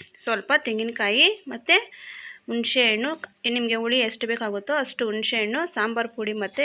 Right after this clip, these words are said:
ಎರಡು ಸ್ಪೂನ್ ಹಾಕ್ಕೊಳ್ತಾ ಇದ್ದೀನಿ. ಖಾರಕ್ಕೆ ಒನ್ ಟೇಬಲ್ ಸ್ಪೂನ್ ಆಗುವಷ್ಟು ಖಾರದ ಪುಡಿ ಹಾಕ್ಕೊಂಡು ಸ್ವಲ್ಪ ನೀರು ಆ್ಯಡ್ ಮಾಡಿಕೊಂಡು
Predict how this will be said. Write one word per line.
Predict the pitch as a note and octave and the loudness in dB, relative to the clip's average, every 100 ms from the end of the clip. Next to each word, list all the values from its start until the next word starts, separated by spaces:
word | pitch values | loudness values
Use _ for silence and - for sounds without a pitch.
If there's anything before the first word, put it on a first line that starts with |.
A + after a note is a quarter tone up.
| B3 | 2
ಎರಡು | G3+ G#3 | 2 -2
ಸ್ಪೂನ್ | - G#3+ | -6 -6
ಹಾಕ್ಕೊಳ್ತಾ | F#3+ G3+ G#3 G#3 | -4 -4 -4 -4
ಇದ್ದೀನಿ. | F#3+ G#3+ E4 G#4 _ _ - - _ - | -4 -2 -2 -4 _ _ -20 -20 _ 0
ಖಾರಕ್ಕೆ | A3+ A3 - D4+ G#4+ G4 - | 2 0 2 4 4 -2 -8
ಒನ್ | A#3+ A#3+ | -4 -2
ಟೇಬಲ್ | A3 G#3+ | -2 -4
ಸ್ಪೂನ್ | - A3+ | -4 -4
ಆಗುವಷ್ಟು | G#3+ G#3+ D4+ D4+ | -4 -4 -8 -4
ಖಾರದ | A3 G#3+ - | -4 -6 -6
ಪುಡಿ | G#3+ | -4
ಹಾಕ್ಕೊಂಡು | G#3 - G#3+ C4+ G4 - - - - - | -4 -6 -4 -2 -4 -6 -20 -20 -14 -6
ಸ್ವಲ್ಪ | C4 C4 B3+ | -4 -2 0
ನೀರು | A#3+ A#3 | 4 4
ಆ್ಯಡ್ | A3 | 4
ಮಾಡಿಕೊಂಡು | G3+ G3+ A#3 | 0 -4 -6